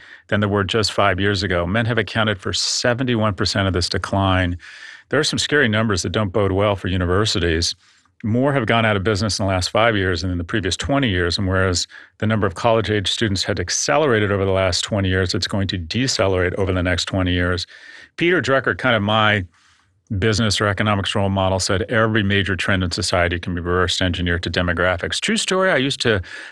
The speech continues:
subscribe to American Demographics. There was a magazine called American Demographics,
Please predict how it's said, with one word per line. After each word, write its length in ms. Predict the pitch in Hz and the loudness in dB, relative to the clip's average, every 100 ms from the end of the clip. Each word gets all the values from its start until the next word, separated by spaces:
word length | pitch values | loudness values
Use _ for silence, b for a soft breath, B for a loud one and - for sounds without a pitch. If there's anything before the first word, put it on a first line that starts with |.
| - | -6
subscribe 1000 | - 113 - - 135 151 143 85 80 98 b b b _ - | -2 0 -2 -2 0 2 2 2 0 -6 b b b _ -8
to 160 | - 117 | -2 0
American 500 | 104 123 131 127 104 | 2 2 2 0 0
Demographics. 840 | 113 113 101 104 110 101 82 - | 0 2 2 2 2 -2 -6 -4
There 80 | 98 | -2
was 100 | 92 | 0
a 60 | |
magazine 400 | 95 117 117 123 | 2 2 2 0
called 180 | - 107 | 0 0
American 340 | 101 101 101 95 | 0 0 -2 -4
Demographics, 760 | 95 101 151 156 147 139 - | -2 0 2 2 0 0 -4